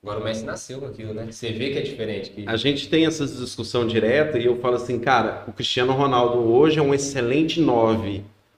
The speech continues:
Speaker 2: O Messi continua sendo dez.
Speaker 1: Sendo dez.
Speaker 2: Porque o, o Cristiano Ronaldo era um sete. Foi passando o tempo, ele foi envelhecendo. O que que ele
Speaker 1: Consegue.
Speaker 2: descobriu? Eu não posso correr mais, eu tenho que ficar aqui
Speaker 1: Sim.
Speaker 2: pertinho pra fazer.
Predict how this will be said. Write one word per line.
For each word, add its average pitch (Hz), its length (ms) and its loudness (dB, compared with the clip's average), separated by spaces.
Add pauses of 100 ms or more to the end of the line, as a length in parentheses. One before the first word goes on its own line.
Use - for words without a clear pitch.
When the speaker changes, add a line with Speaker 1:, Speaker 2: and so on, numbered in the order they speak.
(140)
Speaker 2:
O 113 120 0
Messi 113 420 0
continua 120 580 -2
sendo 127 360 -4
dez. 87 420 -4
Speaker 1:
Sendo 98 400 -12
dez. - 260 -16
Speaker 2:
Porque 135 220 4
o, 123 60 6
o 131 260 4
Cristiano 131 320 2
Ronaldo 120 340 4
era 123 120 8
um - 80 2
sete. - 680 0 (220)
Foi - 180 6
passando 127 340 2
o - 40 2
tempo, 123 300 6
ele 131 160 6
foi 135 160 6
envelhecendo. 131 500 6
O - 20 -2
que 139 120 0
que - 80 0
ele 143 100 6
Speaker 1:
Consegue. 131 200 0
Speaker 2:
descobriu? 156 420 6
Eu 151 120 10
não 156 240 6
posso 175 460 0
correr 117 260 0
mais, 104 280 -2
eu 110 80 2
tenho 120 240 0
que 120 80 -8
ficar - 160 -2
aqui 135 260 -2
Speaker 1:
Sim. - 80 -14
Speaker 2:
pertinho 185 480 0
pra 113 160 -6
fazer. 123 500 -4